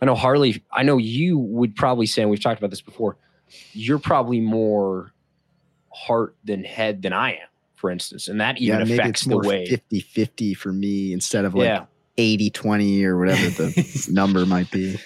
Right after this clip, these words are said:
Speaker 2: Maybe a, maybe I'm sixty forty. I don't know.
Speaker 1: Ninety ten.
Speaker 2: But <laughs>
Speaker 1: Yeah.
Speaker 2: yeah, seriously. Yeah, it's
Speaker 1: Something.
Speaker 2: kinda funny. We just had, we just drove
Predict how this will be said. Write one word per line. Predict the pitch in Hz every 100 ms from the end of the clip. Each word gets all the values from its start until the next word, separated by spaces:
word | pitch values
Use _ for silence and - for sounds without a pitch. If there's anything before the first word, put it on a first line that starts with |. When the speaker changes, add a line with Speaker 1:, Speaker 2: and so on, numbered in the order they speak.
| - _
Speaker 2:
Maybe | - 101 95 92
a, | 87 139 _
maybe | 135 165 156
I'm |
sixty | 113 - 104 120
forty. | - 101 107
I | 110
don't | 101
know. | 95
Speaker 1:
Ninety | 95
ten. | 85
Speaker 2:
But | 98 - - - - - - 170
<laughs> | -
Speaker 1:
Yeah. | - - -
Speaker 2:
yeah, | - 143 - - -
seriously. | - 156 - 85 131 - 110 107 226 262 - - - 156
Yeah, | - 139
it's | 135 139
Speaker 1:
Something. |
Speaker 2:
kinda | 196 151
funny. | - 147 139 120 - - - - - -
We | 160
just | 160 180 -
had, | 190 151 -
we | 147
just | 196 - 143
drove | 135 139 135